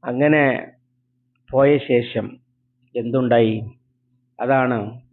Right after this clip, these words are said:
ദീർഘകാലത്തെ ചരിത്രം ഒറ്റയടിക്കങ്ങ് പറയുകയാണ്. "വ വഹബ്നാ ലഹു ഇസ്ഹാഖ വ യഅഖൂബ", ഇസ്ഹാഖിനെയും യാക്കൂബിനെയും നാം അദ്ദേഹത്തിന് നൽകുകയും ചെയ്തു.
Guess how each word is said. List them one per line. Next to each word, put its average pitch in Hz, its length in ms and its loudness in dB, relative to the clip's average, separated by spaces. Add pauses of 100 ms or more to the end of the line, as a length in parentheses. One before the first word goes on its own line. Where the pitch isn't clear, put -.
ദീർഘകാലത്തെ 127 680 4
ചരിത്രം 120 680 -2 (880)
ഒറ്റയടിക്കങ്ങ് 120 760 0
പറയുകയാണ്. 110 760 0 (920)
"വ 135 40 2
വഹബ്നാ 160 680 4
ലഹു 151 380 6
ഇസ്ഹാഖ 139 680 0
വ 139 120 6
യഅഖൂബ", 113 720 4 (1300)
ഇസ്ഹാഖിനെയും 170 1000 4
യാക്കൂബിനെയും 139 960 4
നാം 127 260 2
അദ്ദേഹത്തിന് 120 680 0
നൽകുകയും 113 720 -2
ചെയ്തു. 95 400 -10